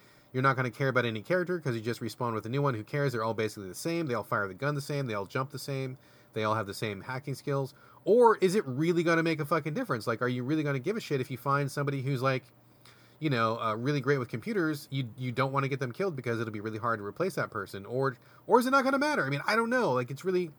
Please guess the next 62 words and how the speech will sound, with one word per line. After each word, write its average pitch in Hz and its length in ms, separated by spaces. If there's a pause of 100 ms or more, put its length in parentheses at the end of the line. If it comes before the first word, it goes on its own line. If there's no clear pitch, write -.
(640)
it's 190 180
curious 190 340
because, 156 380
like, 170 160
when 190 100
they 185 100
tried 254 200
to 202 60
do 202 160
that 175 180
in 151 120
Zombie 156 320
U, 131 500
um, 120 340
it 139 140
didn't 160 200
really 117 160
matter. 90 280
It 101 100
did 139 100
not 135 140
matter 107 560
what 120 160
person 113 300
you 98 60
had. 113 500
I 120 60
mean, 127 160
it 120 100
sucked 170 240
to 151 60
go 135 140
do 117 140
a 98 40
corpse - 340
run 107 140
if 104 80
you 107 60
lost 104 240
your 95 80
stuff 233 300
and 135 80
all 110 120
that, 104 320 (600)
but 156 240
it 156 140
didn't 180 220
really 151 160
make 131 160
that 110 80
big 104 120
of 98 80
a - 20
difference. 135 400
And 143 120
I, 160 120
I, 185 100
some 294 240
games 285 200
have 220 120
tried 147 260
this 175 360